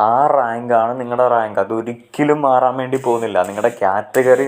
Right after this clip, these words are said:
റാങ്ക് ലിസ്റ്റിൽ നിങ്ങൾക്കൊരു റാങ്ക് വരുന്നുണ്ടെങ്കിൽ അത് നിങ്ങളുടെ ജനറൽ റാങ്ക് തന്നെയാണ്. ഓക്കെ, ഉദാഹരണം പറഞ്ഞാൽ ഈ,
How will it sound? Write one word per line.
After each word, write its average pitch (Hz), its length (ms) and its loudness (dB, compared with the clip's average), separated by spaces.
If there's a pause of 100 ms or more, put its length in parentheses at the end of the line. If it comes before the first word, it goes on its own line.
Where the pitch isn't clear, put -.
(140)
റാങ്ക് 104 320 -4
ലിസ്റ്റിൽ 110 300 -6 (100)
നിങ്ങൾക്കൊരു 107 480 0 (140)
റാങ്ക് 101 440 -2
വരുന്നുണ്ടെങ്കിൽ 104 680 -4 (560)
അത് 104 180 -2 (140)
നിങ്ങളുടെ 117 640 -2 (480)
ജനറൽ 135 420 2 (140)
റാങ്ക് 135 340 -2
തന്നെയാണ്. 147 460 -2 (540)
ഓക്കെ, 123 180 0 (880)
ഉദാഹരണം 139 480 0
പറഞ്ഞാൽ 135 280 -4
ഈ, - 20 -8